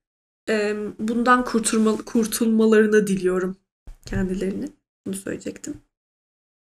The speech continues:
Her neyse. Ben size demiştim ki bu bölümde bana, e, şey yapın, tamam mı?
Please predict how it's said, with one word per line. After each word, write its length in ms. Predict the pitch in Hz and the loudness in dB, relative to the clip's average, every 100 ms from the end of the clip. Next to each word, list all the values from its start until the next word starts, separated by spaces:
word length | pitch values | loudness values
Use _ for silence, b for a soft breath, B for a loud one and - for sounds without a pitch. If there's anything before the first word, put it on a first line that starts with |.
| - _ | -20 _
Her 180 | 254 240 | 2 2
neyse. 400 | 202 208 254 - B B B _ _ _ 233 | 0 0 -4 -4 B B B _ _ _ 8
Ben 200 | 269 339 | 12 12
size 260 | 330 330 | 10 8
demiştim 360 | 320 311 - 330 | 8 6 4 2
ki 160 | 226 | 2
bu 100 | 196 | 2
bölümde 380 | 196 190 190 190 | 4 4 2 2
bana, 400 | 214 233 254 285 _ | 4 4 4 0 _
e, 180 | - 190 | -2 0
şey 260 | 196 - 220 | 2 4 6
yapın, 300 | 196 196 190 | 4 2 -6
tamam 320 | 202 220 220 | -2 -2 -2
mı? 240 | 180 196 | -4 -8